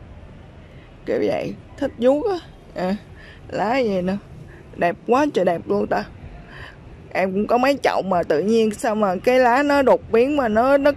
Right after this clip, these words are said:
cao to như vậy luôn. Có nhiều cây nó cũng cao to như vậy luôn á. Ý là nó cao to gấp hai lần so với cái lá, cái lá mẹ. Kiểu vậy á, em cũng hiện tại cũng có mấy chậu như vậy, nhưng mà thật ra là, ờ,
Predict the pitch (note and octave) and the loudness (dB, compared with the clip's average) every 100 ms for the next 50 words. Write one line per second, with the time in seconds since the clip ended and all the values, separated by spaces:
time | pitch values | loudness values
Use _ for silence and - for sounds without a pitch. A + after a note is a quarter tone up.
0 | - A#3+ A#3+ A#3+ A#3 A#3 A3+ G#3 F#3+ G#3 | 2 2 2 2 2 2 4 4 4 2
1 | A3 C4+ C4 G#3 - A3 A3+ C4 B3+ G#3 | 2 0 2 0 2 4 4 2 0 -2
2 | B3 A#3+ A#3+ A#3+ A#3+ A3+ F3+ G#3+ A#3 C#4 | 2 2 4 4 4 4 4 4 4 4
3 | B3+ D4 D4 G3+ C4+ B3+ A#3 A#3+ A#3+ D#4 | 2 2 2 2 2 4 4 4 2 0
4 | - C#4 C4+ C4 B3+ A#3+ G#3 G3+ G#3 C4 | 0 0 2 4 4 4 4 0 -4 0
5 | B3 B3 D4 C#4 C4+ B3 C4 D4+ G#4 - | 2 4 2 4 2 2 0 -2 -4 -10
6 | - - - - - C#4+ C4 C4 C4 C3+ | -12 -12 -10 -12 -2 2 4 4 2 -2
7 | B2 F3+ - - - - - - - - | -2 -2 -6 -14 -20 -20 -20 -20 -20 -20
8 | - - - - - - - - - - | -20 -18 -18 -18 -20 -20 -20 -20 -20 -4
9 | F3+ B3+ F#3+ F3+ A#3+ - - A3+ A#3+ A3 | 2 4 4 2 -2 -4 -4 0 2 2
10 | G#3 G#3 G3 A3 B3+ C#4 C#4 C#4+ G#3 F3 | 2 0 0 0 0 0 0 0 -2 0
11 | A3+ G#3 F#3 A3+ A3+ G3 F#3 - A3+ A3+ | 2 2 2 2 0 0 0 0 2 2
12 | F#3+ - G3+ G3 G#3 G3+ | 0 -4 -10 -2 0 0